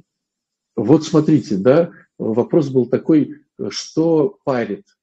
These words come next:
ну почему, да, почему, э, для женщины это является изменой? А,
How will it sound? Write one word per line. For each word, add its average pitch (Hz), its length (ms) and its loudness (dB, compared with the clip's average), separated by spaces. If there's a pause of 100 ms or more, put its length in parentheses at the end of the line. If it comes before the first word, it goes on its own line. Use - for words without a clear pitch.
(300)
ну 131 160 -10
почему, 131 640 -4
да, 143 300 -8 (340)
почему, 135 600 -6 (200)
э, 107 200 -8
для 110 540 -2
женщины 123 540 -6
это 127 260 -4
является 113 600 -4
изменой? 104 560 -4 (1700)
А, 101 920 -2